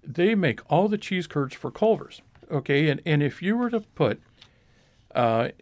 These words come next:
as many cheese curds as they make a year, if you were just to just separate those into a regular size order of cheese curds, that would be twenty-one million bags of Culver's cheese curds that they make a year.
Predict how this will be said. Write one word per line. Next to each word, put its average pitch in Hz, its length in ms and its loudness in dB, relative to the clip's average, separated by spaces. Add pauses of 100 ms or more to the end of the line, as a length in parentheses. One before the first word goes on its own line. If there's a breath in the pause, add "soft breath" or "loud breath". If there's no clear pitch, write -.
(260)
as 143 240 -6
many 190 260 2
cheese 196 360 -2
curds 135 360 2
as 131 140 -6
they 170 100 0
make 160 240 -2
a 135 80 -2
year, 123 400 0 (560 soft breath)
if 147 160 0
you 220 140 2
were 247 60 0
just - 320 -4
to 151 360 4
just 165 380 -4
separate - 380 0
those 127 280 -2
into 131 800 -2 (160)
a 120 100 -4
regular 165 560 0
size 147 380 0
order 135 320 0
of 113 80 -4
cheese 160 260 -2
curds, 110 380 -6 (680)
that 160 160 6
would 151 100 0
be 131 120 -4
twenty-one 175 600 0
million 143 360 0
bags 113 560 -2
of 107 420 -6 (380)
Culver's 165 360 2
cheese 147 300 -4
curds 113 300 -8
that 113 100 -10
they 117 80 -8
make 107 240 -8
a 110 40 -8
year. 151 280 -2